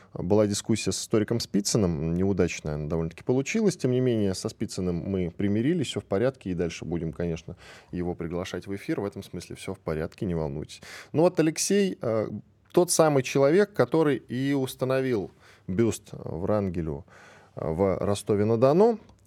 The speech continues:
Э, я его записал для спецпроекта. Спецпроект выйдет позже. Щас чисто по,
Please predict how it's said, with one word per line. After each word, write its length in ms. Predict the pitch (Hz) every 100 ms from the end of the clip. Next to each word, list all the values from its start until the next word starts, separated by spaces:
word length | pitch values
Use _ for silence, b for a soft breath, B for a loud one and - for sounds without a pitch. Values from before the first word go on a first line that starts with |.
| -
Э, 240 | - 87 -
я 200 | 101 127
его 160 | 113
записал 280 | 104 - 120
для 120 | 110
спецпроекта. 540 | 110 - - 156 196 117
Спецпроект 480 | - 117 - 110 104
выйдет 280 | 107 90
позже. 360 | - 87 98 147
Щас 280 | - 156 - _
чисто 360 | - 139 - 107
по, 380 | - 104 110